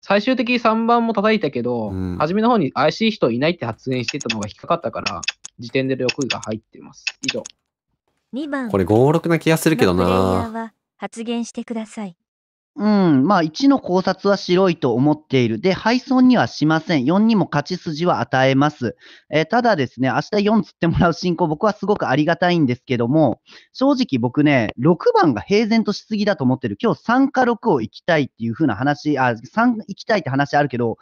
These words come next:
Speaker 4: 六番って四番って霊能使用しています。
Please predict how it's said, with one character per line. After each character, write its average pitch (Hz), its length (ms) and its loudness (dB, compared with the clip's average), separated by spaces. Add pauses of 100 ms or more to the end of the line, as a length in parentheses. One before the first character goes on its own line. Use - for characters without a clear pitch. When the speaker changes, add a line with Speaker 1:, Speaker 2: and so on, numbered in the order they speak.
(320)
Speaker 4:
六 190 360 2
番 170 200 4
っ - 40 -6
て - 100 -6
四 269 260 4
番 151 140 2
っ - 20 -6
て - 80 -14
霊 147 240 0
能 247 160 2
使 - 240 -6
用 175 140 0
し - 120 -16
て 143 120 2
い 135 80 2
ま 143 100 2
す。 101 280 -8